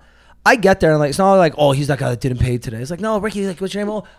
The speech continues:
I didn't get to play with Ricky today." I'm like, and I'm not good, remember. So people are like, "You know, Ricky, let's get a game. Let's get, let's get a fucking W. Like, let's, let's play. To, hey, you know what? Oh, y-, you seem like you're a better soft game. I'm better long game. Let's, let's join up together on this one. Let's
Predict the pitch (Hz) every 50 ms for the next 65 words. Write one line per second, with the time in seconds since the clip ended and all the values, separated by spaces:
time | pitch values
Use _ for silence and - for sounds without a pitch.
0 | _ - 185 208 202 202 175 160 202 202 190 180 202 175 175 185 156 147 170 175
1 | 156 - 156 156 175 220 247 262 247 202 143 196 190 156 123 135 160 170 143 123
2 | - - 165 156 143 - - 208 214 220 202 - - - - - - 185 226 233
3 | 214 226 220 160 113 - 202 - - 196 160 127 139 131 123 110 131 131 127 -
4 | - 190 - - 190 185 - - 180 143 - 160 - - 123 113 123 - - 92
5 | 107 117 151 151 151 196 190 - - - - - - - - - 180 - - -
6 | 226 208 202 196 185 233 220 202 226 254 262 214 - - - 226 226 - - _
7 | _ _ _ - _ _ - 220 - - 208 220 - - 240 233 226 196 - 202
8 | 175 175 180 175 160 - 170 143 143 - 147 - _ 175 185 185 165 175 165 151
9 | 143 135 135 117 113 147 185 - - - 196 - - - 208 196 190 170 156 139
10 | - - 151 135 127 131 127 127 131 120 165 160 180 -